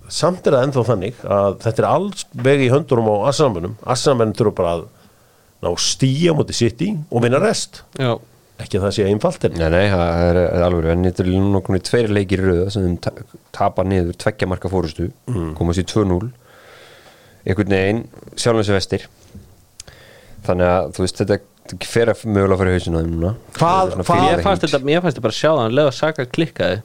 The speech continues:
Speaker 2: Mér fannst þetta bara að sjá að Vestur maður að fara að jafna hann leik.
Speaker 1: Ok, hvað er samt, þú veist, ef þið getur bara hort á, á, á liðið, þessi front þrír öflugir.
Speaker 2: Mhm.
Speaker 1: En er þetta ekki eitthvað á miðsvæðinu sem er að gefa eftir þarna?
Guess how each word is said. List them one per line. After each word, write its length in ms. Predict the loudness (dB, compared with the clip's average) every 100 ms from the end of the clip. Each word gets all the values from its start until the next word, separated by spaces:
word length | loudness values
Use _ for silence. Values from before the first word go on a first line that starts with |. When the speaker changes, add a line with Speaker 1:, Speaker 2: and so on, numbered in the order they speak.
| -6
Speaker 2:
Mér 200 | 0 0
fannst 140 | 0
þetta 80 | -4
bara 100 | -4
að 40 | 0
sjá 80 | 2
að 120 | 2
Vestur 180 | -2 -2
maður 120 | -2
að 60 | 0
fara 60 | 0
að 40 |
jafna 140 | -2 -2
hann 120 | -4
leik. 160 | -6 -4 -2
Speaker 1:
Ok, 120 | 0 0 0
hvað 280 | 0 2 2
er 60 | 0
samt, 160 | -2 -4
þú 80 | -4
veist, 140 | -2 0
ef 80 | 0
þið 80 |
getur 180 | -2 -2
bara 100 | -2 0
hort 320 | -2 -2 -2
á, 60 | 0
á, 200 | 2 2
á 240 | 0 0 0
liðið, 320 | 2 2 0 -10 -20 -20 -20 -20 -20 -14
þessi 140 | -8
front 300 | 0 2 2 0
þrír 360 | 2 4 4
öflugir. 320 | 2 0 -8 -10 -6
Speaker 2:
Mhm. 280 | -4 -2 -4 -6 -14 _ -20 _ _ _ _
Speaker 1:
En 40 | 0
er 80 |
þetta 80 | 0
ekki 120 | 0 2
eitthvað 180 | 2
á 60 | 2
miðsvæðinu 560 | 0 0 0 2 2 2
sem 120 | 0
er 80 | 0
að 80 | 2
gefa 160 | 2 0
eftir 220 | -2 -6
þarna? 160 | -8